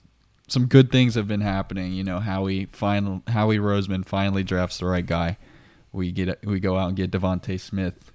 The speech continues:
who won the Heisman last year, uh, as a wide receiver. So it looks like we're finally gonna have an elite wide receiver again. It's been since two thousand fourteen since the Eagles have had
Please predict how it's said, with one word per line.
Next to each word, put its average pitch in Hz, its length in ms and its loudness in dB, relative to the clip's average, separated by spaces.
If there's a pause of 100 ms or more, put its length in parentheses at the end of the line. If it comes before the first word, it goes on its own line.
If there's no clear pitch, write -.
(120)
who 101 100 -2
won 92 600 -4
the 107 100 -6
Heisman 92 420 -4
last 90 320 -6
year, 90 320 -4 (220)
uh, 80 320 -8
as 98 100 -4
a 98 60 -2
wide 98 220 0
receiver. 98 500 -4
So 95 340 -4 (1000)
it 120 40 -4
looks 139 200 0
like 131 160 2
we're 123 120 2
finally 120 360 4
gonna 110 160 4
have 101 140 4
an 98 60 2
elite 98 280 2
wide 98 180 2
receiver 92 400 -2
again. 92 320 0
It's 90 120 -4
been 113 380 0
since - 340 -6
two 120 200 -4
thousand 123 400 0
fourteen 104 640 2
since - 220 -6
the 90 80 -4
Eagles 90 260 -2
have 95 120 -4
had 90 280 -4